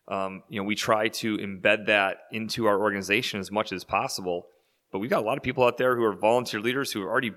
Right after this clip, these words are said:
very busy, doing so much stuff. And to see them lead and to mobilize and to motivate people, you know, is just incredible. And, and they're the reason why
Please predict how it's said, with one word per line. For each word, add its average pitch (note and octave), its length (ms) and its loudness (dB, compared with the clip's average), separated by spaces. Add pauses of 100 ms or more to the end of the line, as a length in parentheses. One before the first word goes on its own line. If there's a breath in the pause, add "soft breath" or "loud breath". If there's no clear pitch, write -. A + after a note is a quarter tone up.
(120)
very A#2+ 220 4
busy, A2+ 440 0
doing A2 400 -6
so - 240 -4
much A2 220 -4
stuff. A#2 340 2
And G2 180 -6 (480)
to - 80 -4
see B2+ 340 2
them A2+ 340 0
lead A2+ 260 0
and G2+ 140 -4
to G#2 60 -6
mobilize G2+ 880 0 (160)
and F#2 160 -16
to F2+ 80 -14
motivate G2+ 640 -2
people, F#2 500 -2 (440)
you G2+ 120 -10
know, F2+ 180 -4
is F#2+ 280 -4
just - 220 -2
incredible. F2+ 520 -2
And, F2+ 260 -10
and F#2 260 -12
they're G#2 180 0
the G#2 80 0
reason F#2 540 -2
why F#2 360 -4